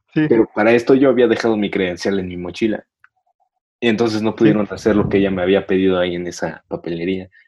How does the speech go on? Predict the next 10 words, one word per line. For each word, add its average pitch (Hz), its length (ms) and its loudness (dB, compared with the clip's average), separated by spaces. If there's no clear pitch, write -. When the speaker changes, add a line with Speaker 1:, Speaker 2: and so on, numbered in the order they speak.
Speaker 2:
Entonces 104 440 -4
tenía 95 400 -4
que 104 80 2
ir 101 180 6
a 87 60 -6
fuerzas 95 380 -4
a 87 40 -4
la 82 100 -6
de 82 80 -6
afuera. 101 420 -2